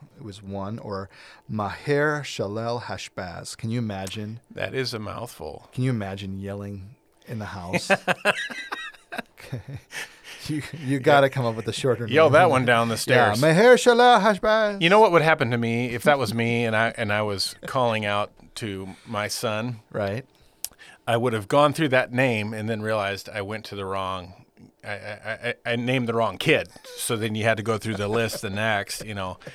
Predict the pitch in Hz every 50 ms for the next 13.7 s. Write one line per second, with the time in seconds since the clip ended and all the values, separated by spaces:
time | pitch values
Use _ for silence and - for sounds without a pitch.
0 | - - - - - - - 98 98 92 101 107 85 - - - - 104 101 101
1 | 104 101 101 92 107 107 - - - 95 95 92 95 95 90 95 95 - - -
2 | - - - - 107 98 95 92 92 - - - 123 123 131 143 190 101 85 90
3 | 95 - _ _ _ _ _ 214 196 - - _ _ _ - 110 104 - 101 101
4 | 101 95 107 135 156 175 185 170 - - - 127 107 104 104 110 127 143 156 165
5 | 165 170 160 127 - - - 135 143 - - - - - - - 113 127 123 117
6 | 117 101 90 85 - - - - - - - 107 113 131 135 123 104 127 - _
7 | _ _ _ _ _ _ _ - 131 107 101 120 135 104 92 92 90 98 117 -
8 | _ _ _ _ - 101 104 101 98 95 101 104 - - 104 104 92 85 117 113
9 | - _ - - 95 95 95 101 - 101 101 98 90 85 87 92 98 _ - -
10 | - 92 98 _ _ _ _ _ _ - _ _ _ _ - 156 - - 151 -
11 | - - - - - - - - - - - - 139 - - 143 143 - 151 160
12 | 165 - - 135 120 - - 139 127 117 - - 175 180 - - 110 - - -
13 | - - - 127 - - - - 143 139 135 131 123 117